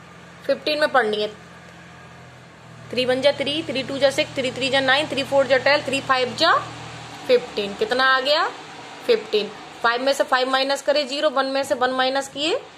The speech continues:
ज़ीरो। तो कितना quotient आ गया हमारा? फ़ाइव। कितना आ गया? फ़ाइव।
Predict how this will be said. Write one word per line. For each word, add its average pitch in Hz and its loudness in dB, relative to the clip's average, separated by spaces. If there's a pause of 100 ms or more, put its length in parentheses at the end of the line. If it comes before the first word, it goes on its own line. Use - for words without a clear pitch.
(180)
ज़ीरो। 185 -4 (540)
तो - -8
कितना 254 0
quotient 277 0
आ 277 2
गया 294 4
हमारा? 294 4 (560)
फ़ाइव। 208 0
कितना 247 0
आ 269 6
गया? 311 4 (460)
फ़ाइव। 190 2